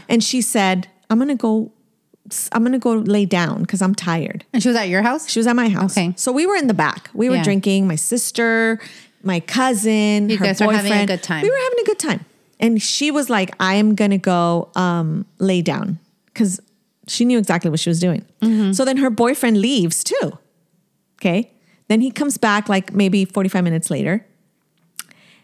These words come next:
Speaker 1: And
Speaker 2: <laughs>
Speaker 1: she stayed in the room. She doesn't come back out.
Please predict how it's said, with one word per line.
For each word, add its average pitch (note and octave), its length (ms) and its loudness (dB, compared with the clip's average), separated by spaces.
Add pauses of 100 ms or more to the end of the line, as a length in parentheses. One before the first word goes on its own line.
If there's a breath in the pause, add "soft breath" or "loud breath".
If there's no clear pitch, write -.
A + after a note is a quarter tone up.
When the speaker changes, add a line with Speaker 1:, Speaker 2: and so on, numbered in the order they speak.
(140)
Speaker 1:
And G#3+ 840 2 (200)
Speaker 2:
<laughs> - 200 -20
Speaker 1:
she - 200 -4
stayed F#3+ 280 2
in A#3 80 2
the C#4 80 0
room. A#3+ 140 2
She D4 180 -2
doesn't F4+ 240 2
come F#3 160 2
back D#3 220 -2
out. F#3 280 -2